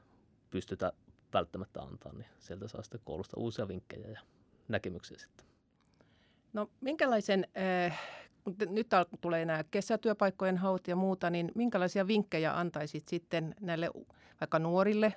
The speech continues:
Speaker 2: hakijoille, jos hakevat teille kesätöihin, niin, niin mit-, mitä asioita kannattaa ottaa huomioon?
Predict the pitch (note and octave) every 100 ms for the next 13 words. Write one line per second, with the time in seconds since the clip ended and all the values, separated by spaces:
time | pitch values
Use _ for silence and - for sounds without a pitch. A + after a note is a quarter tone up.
0 | - F#3+ F#3 F3+ E3+ D#3+ E3 - - -
1 | - F3 F3 F3 E3+ - F#3 E3 D#3 E3+
2 | E3+ D#3 D#3 D3+ D#3 D#3+ C#3+ C#3 C#3 -
3 | G#3+ F3 F3+ F#3 _ G3+ G3+ F3+ F#3+ E3+
4 | D#3 D3+ - D3+ - D#3 E3+ D#3 C#3+ -